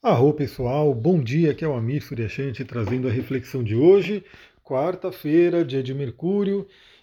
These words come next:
e hoje é o dia da lua cheia, super lua cheia azul no signo de Peixes, que vai acontecer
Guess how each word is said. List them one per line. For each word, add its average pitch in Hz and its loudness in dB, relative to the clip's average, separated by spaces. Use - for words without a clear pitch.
e 277 -2
hoje 147 2
é 151 -4
o 156 -2
dia 131 -6
da 135 -8
lua 131 -8
cheia, 131 -2
super 247 -2
lua 170 0
cheia 143 -6
azul 147 -4
no 165 -6
signo 156 -8
de 156 -10
Peixes, 151 -4
que 269 -2
vai 160 4
acontecer 147 -4